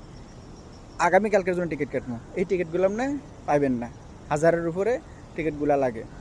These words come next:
আর যদি এক মাসে কাটেন, পাঁচশো টাকা টিকিট পাইতেছেন। তো আশা করি বুঝ-, বুঝতে পারছেন, আমার সহজ সরল সাবলীল কুমিল্লার ভাষায় আপনাকে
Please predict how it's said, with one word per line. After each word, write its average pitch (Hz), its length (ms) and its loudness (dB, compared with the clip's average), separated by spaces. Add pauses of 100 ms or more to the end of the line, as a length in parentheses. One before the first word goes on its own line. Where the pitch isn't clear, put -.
(280)
আর 190 120 6
যদি 226 180 2
এক 214 200 8
মাসে 240 260 2
কাটেন, 254 540 2 (160)
পাঁচশো 220 260 2
টাকা 196 200 6
টিকিট 151 240 -2
পাইতেছেন। 135 380 -2 (640)
তো 175 160 2
আশা 165 240 2
করি 170 160 0
বুঝ-, 147 280 -2
বুঝতে 156 320 2
পারছেন, 226 460 2 (440)
আমার 147 180 0 (640)
সহজ 185 360 6
সরল 185 320 4
সাবলীল 185 720 4 (400)
কুমিল্লার 214 380 8
ভাষায় 165 280 4
আপনাকে 185 360 2